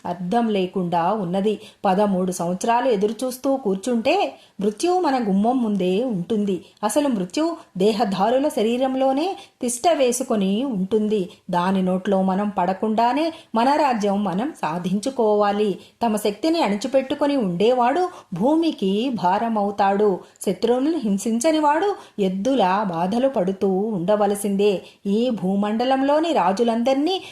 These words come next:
మనం ఓడించాము. ఇప్పుడు వారంతా దుర్యోధనుడిని ఆశ్రయించారు. అలాంటి వారు మనల్ని ఆదరించి ఆశ్రయం ఇస్తారనుకోవటం ఒట్టి భ్రమ. పైగా వారే మన గురించి తెలుసుకొని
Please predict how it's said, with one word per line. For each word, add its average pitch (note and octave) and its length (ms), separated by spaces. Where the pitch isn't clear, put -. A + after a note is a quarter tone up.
మనం A#3 440
ఓడించాము. G#3 800
ఇప్పుడు A#3+ 320
వారంతా G3 680
దుర్యోధనుడిని C4+ 800
ఆశ్రయించారు. G3+ 1080
అలాంటి F#3 420
వారు A3+ 320
మనల్ని C4+ 560
ఆదరించి C#4 680
ఆశ్రయం E4+ 480
ఇస్తారనుకోవటం B3 1200
ఒట్టి E3+ 360
భ్రమ. F3+ 420
పైగా F#3+ 380
వారే A#3 400
మన B3 240
గురించి D#4+ 260
తెలుసుకొని E4+ 560